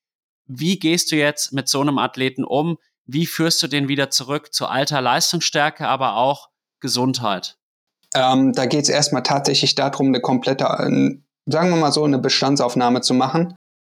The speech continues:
Speaker 2: Ähm, wo kommt er her? Wie lange dauert das Ganze schon?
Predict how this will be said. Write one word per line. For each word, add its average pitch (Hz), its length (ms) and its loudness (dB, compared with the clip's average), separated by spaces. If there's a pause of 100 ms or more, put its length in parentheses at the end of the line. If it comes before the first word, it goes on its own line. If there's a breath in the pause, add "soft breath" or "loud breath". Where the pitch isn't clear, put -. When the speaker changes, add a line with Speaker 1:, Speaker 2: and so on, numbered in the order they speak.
(280)
Speaker 2:
Ähm, 139 680 2
wo 151 160 2
kommt 147 240 2
er 131 60 2
her? 165 400 2
Wie 131 200 2
lange 131 280 2
dauert 156 320 2
das 156 160 0
Ganze 156 260 2
schon? 151 460 0